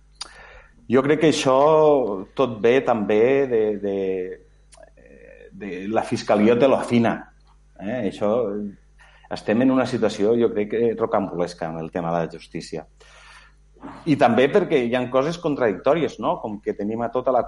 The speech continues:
cúpula d'Interior absolta i els presos polítics encara estan tancats. La gent que va fer l'u d'octubre encara està tancada. I és,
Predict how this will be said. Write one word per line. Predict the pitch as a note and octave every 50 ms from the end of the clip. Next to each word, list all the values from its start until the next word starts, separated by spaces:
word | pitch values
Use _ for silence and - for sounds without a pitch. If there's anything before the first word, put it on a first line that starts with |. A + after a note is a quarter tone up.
| - -
cúpula | D#3+ D#3+ C#3+ - B2+ A#2+ A2+ G2+ F#2+ F#2 F2 - _ _ _ _ -
d'Interior | - - - G2+ - A2+ A2 G#2 G#2 G2+ - - G#2+ G2+ A2+ C3+ D3+ C#3 B2 G2+ E2+ - - - -
absolta | - - - - D3+ D#3 F3 E3+ E3+ - C3 C3 F3+ A3+ A#3 - - _ _ _ _ _ _ _ - - - - - - _ _ _ _ _ -
i | A2 A2
els | G2+ -
presos | - - A2+ A#2 C3 C#3 C#3 -
polítics | - B2 G#2+ G2+ - C3 C3 B2 A2
encara | F#2+ E2 F#2 F#2+ G2
estan | - - F#2+ F2+
tancats. | E2+ D#2 C#2+ D2 C2+ C#2 - _ _ _ _ _ _ _ _ _ _
La | - E2+ E2
gent | E2+ G#2 A#2 B2 B2+ C3 C3 B2 B2 B2 - _ _ _ _ _ _
que | - G2+
va | G#2+ G#2
fer | - A2+ G#2+
l'u | G#2+ G#2+
d'octubre | F#2 - - G2 G2+ A#2+
encara | A#2 F#2+ F2 F2 -
està | - F2 D#2+
tancada. | D2 C#2+ C#2+ C#2+ C#2+ D2 D2 - - _ _ -
I | G2 A2
és, | G#2+ G#2+